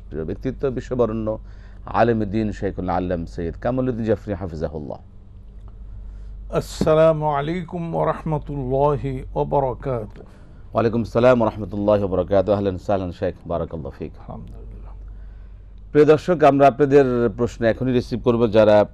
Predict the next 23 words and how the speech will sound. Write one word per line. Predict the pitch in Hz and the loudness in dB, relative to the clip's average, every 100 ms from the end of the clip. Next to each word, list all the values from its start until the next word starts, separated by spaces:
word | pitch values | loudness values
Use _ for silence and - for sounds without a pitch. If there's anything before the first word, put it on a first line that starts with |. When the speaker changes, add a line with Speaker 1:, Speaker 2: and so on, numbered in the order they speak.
| - - | -6 -6
Speaker 1:
প্রশ্ন | 101 117 | -4 -4
করতে | 113 117 131 | -4 -4 -2
চাচ্ছেন, | 117 - 131 | -2 -2 -2
একটা | 117 123 | -4 -4
বিষয় | 117 117 120 | -4 -2 -4
আপনারা | - 120 123 117 - | -2 0 2 2 0
অবশ্যই | - 107 - 117 | -6 -10 -8 -6
খেয়াল | 107 92 | 0 0
রাখবেন, | 85 82 78 127 160 - | 0 -2 -2 -2 -2 -4
আমাদের | 104 98 101 | -4 -4 -4
সাথে | 113 104 | -8 -6
যখন | 110 107 | -4 -2
আপনারা | 98 98 98 | -4 0 -2
টেলিফোনে, | - 98 113 - 123 127 131 | 0 -4 -4 -2 -2 -2 -4
আহ, | - - - - - - 90 90 90 90 | -6 -14 -16 -16 -16 -10 -2 2 2 2
কথা | 120 156 | 2 4
বলবেন, | 139 113 143 175 - | 4 4 4 2 0
আপনি | 107 - 120 | -2 -2 -2
আপনার | - 202 - 170 175 139 98 104 | 0 0 4 6 6 4 -10 -6
যে | 110 | -4
টেলিভিশন | 90 117 117 120 135 | 0 0 0 0 0
আপনি | 127 117 | -2 0
দেখছেন, | 104 139 - - 131 | 0 0 0 -6 -4